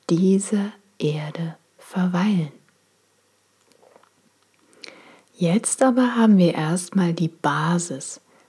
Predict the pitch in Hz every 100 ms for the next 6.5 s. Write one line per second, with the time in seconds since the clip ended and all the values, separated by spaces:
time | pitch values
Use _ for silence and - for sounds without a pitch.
0 | _ - 170 180 233 262 - - 190 -
1 | - - 175 170 165 170 262 - - -
2 | 131 - 147 147 _ _ _ _ _ _
3 | _ _ _ _ _ - - 165 185 214
4 | 226 180 170 - - - 147 - - -
5 | 147 175 202 196 170 170 160 151 156 180
6 | 170 156 156 160 -